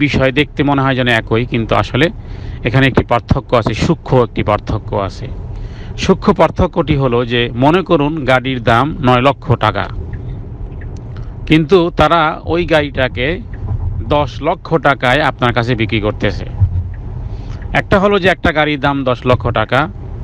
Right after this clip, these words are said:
আপনাকে তারা টাকা দিচ্ছে, দশ লক্ষ টাকা আপনাকে দিয়ে দিচ্ছে এবং তারা এর বিনিময়ে হয়তো বা এগারো লক্ষ টাকা বা বারো লক্ষ টাকা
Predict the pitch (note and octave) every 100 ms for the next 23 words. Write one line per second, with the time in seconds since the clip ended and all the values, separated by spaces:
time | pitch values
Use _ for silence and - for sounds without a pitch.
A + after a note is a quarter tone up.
0 | - - - - - - D#3+ C#3+ E3 D#3
1 | D#3 D3 C#3 C3 C3+ A2+ A2 - G2+ -
2 | - - - - - - - - - -
3 | - - - - - - - - - -
4 | C#3+ C3+ C#3+ B2+ C3+ A#2+ B2 A#2 A#2 A2
5 | A2+ A#2 A#2 C3+ - G3+ E3 D3 C3 B2+
6 | A#2+ A#2+ A2 A2+ A#2 B2+ E3+ C#3 A#2+ A2+
7 | A2 - A2+ A#2 A2 G#2+ A2+ G#2+ G#2+ G#2+
8 | G#2+ A2 G#2 G#2+ - G2+ G2+